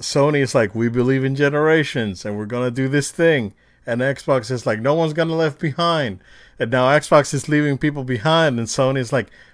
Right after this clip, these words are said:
"But we're gonna give you God of War on P S four." Um, very interesting to see the, the shift in messaging. Um,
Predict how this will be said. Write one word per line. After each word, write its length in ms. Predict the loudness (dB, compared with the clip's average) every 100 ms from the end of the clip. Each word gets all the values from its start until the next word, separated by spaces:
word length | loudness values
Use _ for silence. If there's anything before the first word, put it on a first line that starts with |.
| _
"But 80 | -4
we're 160 | -2 0
gonna 240 | 0 0
give 240 | 0 -4 -2
you 60 |
God 240 | 2 4 4
of 80 |
War 260 | 2 2 2
on 120 | 0
P 140 | -2 -2
S 140 | -2
four." 460 | -2 0 0 -2 -10 _ _ _ _ _ _ _ _ _ _ -2
Um, 380 | 2 2 0 -10 -10
very 360 | -2 4 6 4
interesting 460 | 0 -2 -2 -2 -4
to 100 | -6
see 300 | -4 -2 -2
the, 180 | -2 -4
the 100 | -8
shift 300 | -2 -2 0
in 180 | -2 0
messaging. 580 | -2 -4 -8 -8 -10 -12 _ _ -20 -20 _
Um, 400 | -6 -4 -4 -6